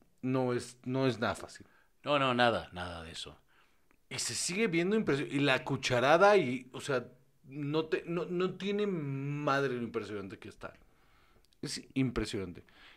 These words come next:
Speaker 1: Y es un gran logro, y es una gran película que, que merece mucho más hype.
Speaker 2: Pues mira,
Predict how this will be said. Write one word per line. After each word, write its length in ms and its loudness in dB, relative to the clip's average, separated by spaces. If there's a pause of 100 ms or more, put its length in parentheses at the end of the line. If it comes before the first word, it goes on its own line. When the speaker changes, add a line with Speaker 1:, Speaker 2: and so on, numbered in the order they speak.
(100)
Speaker 1:
Y 40 -6
es 60 -2
un 140 2
gran 300 6
logro, 460 4
y 80 -8
es 100 -8
una 120 -2
gran 300 -2
película 480 0 (320)
que, 200 0 (120)
que 140 2
merece 500 6
mucho 440 4
más 560 0
hype. 400 4 (1600)
Speaker 2:
Pues 160 8
mira, 220 2